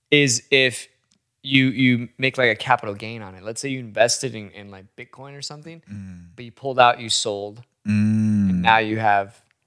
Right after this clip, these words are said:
Speaker 1: you know, it's not cryptocurrency anymore, but you have, you know, like,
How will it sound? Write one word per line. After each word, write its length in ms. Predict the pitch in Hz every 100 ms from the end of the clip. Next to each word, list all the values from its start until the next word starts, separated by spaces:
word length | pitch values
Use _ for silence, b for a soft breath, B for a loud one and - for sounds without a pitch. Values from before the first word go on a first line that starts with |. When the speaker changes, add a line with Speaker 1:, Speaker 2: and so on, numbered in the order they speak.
| _ _ -
Speaker 1:
you 140 | 107
know, 220 | 95 92
it's 160 | 110 -
not 160 | 117 -
cryptocurrency 680 | 165 156 147 - 127 117
anymore, 220 | 120 113 110
but 100 | 113
you 120 | 107
have, 300 | 110 104 107
you 80 | 107
know, 220 | 98 95
like, 260 | 98 95